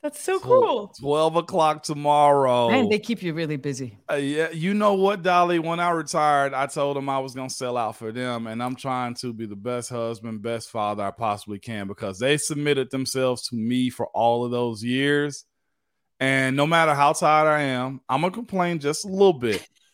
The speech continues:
Speaker 2: But guess what I'm gonna
Speaker 1: But
Speaker 2: do?
Speaker 1: you'll
Speaker 2: I'm gonna,
Speaker 1: show up.
Speaker 2: I'm gonna get up and go. Do you
Speaker 1: <laughs>
Speaker 2: understand me,
Speaker 1: You're gonna
Speaker 2: Dolly?
Speaker 1: show up. That's all. And you know what? They will remember every minute of it. And you know what else? They'll be that kind of father themselves when it's their turn. So
Speaker 2: I,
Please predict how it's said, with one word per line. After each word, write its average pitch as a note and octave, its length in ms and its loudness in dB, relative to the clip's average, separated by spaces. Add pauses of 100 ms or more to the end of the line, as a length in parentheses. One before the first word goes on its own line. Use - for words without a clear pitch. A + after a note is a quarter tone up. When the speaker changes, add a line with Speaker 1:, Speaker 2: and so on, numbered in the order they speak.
(300)
Speaker 2:
But C3+ 160 0
guess C#3 260 2
what D3 140 4
I'm C#3+ 100 4
gonna C#3 140 0
Speaker 1:
But A#2 80 -2
Speaker 2:
do? A2+ 80 2
Speaker 1:
you'll F#3+ 80 0
Speaker 2:
I'm F#3 200 0
gonna, G#3+ 120 2
Speaker 1:
show A#3+ 320 8
up. F#3 440 2
Speaker 2:
I'm D3 280 4
gonna D3 200 2
get C#3 220 0
up C3+ 220 2
and B2+ 180 -2
go. G2+ 320 -2
Do A2 100 -6
you C#3 220 2
Speaker 1:
<laughs> D3 40 2
Speaker 2:
understand C#3 540 0
me, C#3 100 -2
Speaker 1:
You're C3 80 -8
gonna C#3 260 6
Speaker 2:
Dolly? C3+ 160 2
Speaker 1:
show F#3 260 0
up. D#3 220 0
That's F3+ 240 2
all. D#3+ 140 2
And F3+ 180 0
you F#3 80 -2
know G3 80 0
what? G3 120 2
They G#3 120 -2
will G3 100 -2
remember F3 420 -2
every D#3 280 -4
minute C#3+ 280 -6
of A#2+ 120 -8
it. A#2 200 -10
And E3 160 0
you F3+ 80 -2
know F3+ 140 -2
what F3+ 140 0
else? F#3+ 300 2
They'll E3+ 200 -2
be E3 200 -8
that D#3 280 -2
kind D#3+ 220 -4
of D3 60 -14
father C#3 340 -2
themselves B2+ 500 -6
when B2 120 -8
it's A#2+ 100 -10
their B2 180 -8
turn. A2+ 380 -10
So A2 400 -8
Speaker 2:
I, D3 240 4